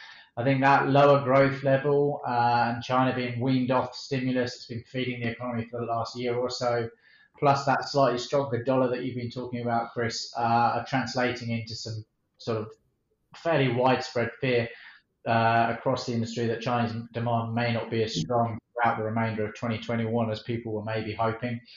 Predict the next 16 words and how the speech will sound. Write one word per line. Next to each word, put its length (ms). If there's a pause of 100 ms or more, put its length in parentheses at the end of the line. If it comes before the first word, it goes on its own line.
(440)
I 100
think 180
that 260
fear, 640 (380)
uh, 680
has 200
been 180
reflected 600
in 300
the, 500 (100)
um, 520
Chinese 340
equities 420
market 380
as 140
well, 320